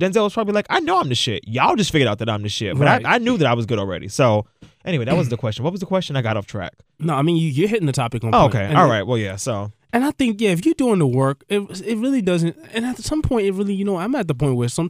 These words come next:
Speaker 2: people, it's just like the title thing. Where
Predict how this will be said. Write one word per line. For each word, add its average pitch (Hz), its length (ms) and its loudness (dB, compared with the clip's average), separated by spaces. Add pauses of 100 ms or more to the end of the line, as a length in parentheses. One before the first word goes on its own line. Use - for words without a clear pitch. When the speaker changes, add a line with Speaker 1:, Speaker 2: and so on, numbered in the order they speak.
Speaker 2:
people, 170 340 -6
it's 190 100 -2
just 294 140 0
like 254 100 0
the 180 80 0
title 175 300 0
thing. 113 260 -4 (640)
Where 170 200 -2